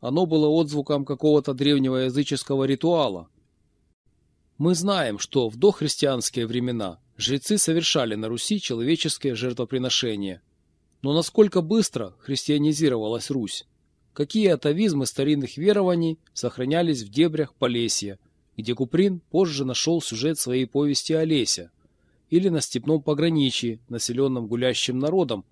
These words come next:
не знавшим ни закона, ни морали. Ритуальный каннибализм был свойственен всем народам, в том числе и европейским. Мало кто задумывается, что знакомая с детства сказка о Красной Шапочке,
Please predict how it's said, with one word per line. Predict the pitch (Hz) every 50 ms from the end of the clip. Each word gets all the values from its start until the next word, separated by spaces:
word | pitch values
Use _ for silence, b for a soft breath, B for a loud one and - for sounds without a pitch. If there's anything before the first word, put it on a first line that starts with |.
| _ _ _ _ _
не | 139 165
знавшим | 165 143 139 139 127 110 - - - 92 92 113
ни | 151 190
закона, | 165 139 135 - - 156 175 165 151 147 143 - _ _
ни | 180 185
морали. | 180 156 139 117 107 101 98 95 95 90 - _ _ _ _ _ _ _ _ _ _ _ _ _ _ _ _ _ _ _ _ _ _ _ _ _ _ _
Ритуальный | 120 127 127 - 143 156 160 147 135 135 135
каннибализм | - - 135 139 143 143 135 156 170 196 226 220 156 131 104 87 - _ _ _
был | 123 113 160 208 196
свойственен | - - 147 190 214 190 - - 170 165 165 170 160 156 - _
всем | _ - - - 190 160 131 120
народам, | 127 127 127 120 104 95 92 85 - _ _ _ _ _ _ _ _ _ _
в | _ -
том | - 175 214 202
числе | - 180 156 - - 165 175 185 202 196 -
и | 247 208
европейским. | 190 160 147 127 127 117 - _ 113 113 110 101 - - - 104 98 95 - _ _ _ _ _ _ _ _ _ _ _
Мало | - 120 165 202 196 170
кто | 143 - 160 151
задумывается, | 131 147 151 196 220 196 160 139 120 110 104 - - 104 95 -
что | - - 131 123
знакомая | 113 139 127 - 170 165 147 135 123 117
с | 113 110
детства | 120 143 147 127 - - 113 110
сказка | - - 131 123 117 - - 113 104 101
о |
Красной | - - 123 120 107 - 123 127 120
Шапочке, | - - 208 196 - 147 - - - 107 92 87